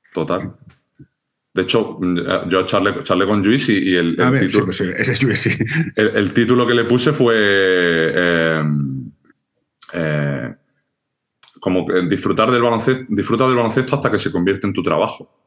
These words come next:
Speaker 1: ¿no?
Speaker 2: Es,
Speaker 1: Y esto
Speaker 2: es
Speaker 1: no
Speaker 2: que fue exactamente eso que me dijo a mí también. Era eso, en plan, hostia, un momento que era mi trabajo, y dices, hostia, ya no
Speaker 1: Claro,
Speaker 2: me
Speaker 1: tú vas,
Speaker 2: divierto.
Speaker 1: tú vas creciendo, ¿no? Tú empiezas por como un hobby, como se te da bien,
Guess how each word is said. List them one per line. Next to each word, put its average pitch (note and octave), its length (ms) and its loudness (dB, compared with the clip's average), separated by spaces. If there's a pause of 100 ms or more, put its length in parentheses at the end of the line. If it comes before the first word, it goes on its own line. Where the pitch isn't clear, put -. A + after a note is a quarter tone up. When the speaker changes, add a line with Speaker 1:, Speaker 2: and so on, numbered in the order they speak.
(160)
Speaker 1:
¿no? - 200 -6
Speaker 2:
Es, G2+ 180 -6
Speaker 1:
Y E2+ 40 -2
esto E2+ 180 -4
Speaker 2:
es F#2+ 40 -2
Speaker 1:
no F#2 60 0
Speaker 2:
que - 60 0
fue B2 160 0
exactamente B2 460 0
eso B2 120 0
que A2 60 0
me G#2+ 80 2
dijo G#2+ 120 -2
a G2 60 0
mí F#2+ 100 0
también. F2+ 260 -2
Era A2+ 180 0
eso, A2+ 140 0
en F#2+ 60 -4
plan, F#2+ 280 -6 (200)
hostia, - 220 -2
un A#2+ 60 0
momento C3 240 0
que C#3+ 60 2
era D#3 120 2
mi D3 100 2
trabajo, A2+ 380 -2
y F2+ 40 -4
dices, - 220 -10
hostia, - 380 -6 (640)
ya A2 120 0
no B2+ 100 4
Speaker 1:
Claro, F#3 80 2
Speaker 2:
me C#3+ 40 0
Speaker 1:
tú C#3 80 4
vas, A2+ 260 2
Speaker 2:
divierto. - 360 -10 (160)
Speaker 1:
tú A#2 140 2
vas C#3+ 120 2
creciendo, F3 520 2
¿no? G3 120 2
Tú C3+ 80 2
empiezas B2+ 400 0
por C#3 220 0
como C3+ 280 2
un C3+ 100 2
hobby, E3 300 2
como G2+ 280 2
se A2 120 2
te F#2+ 120 2
da B2 160 4
bien, E3+ 440 0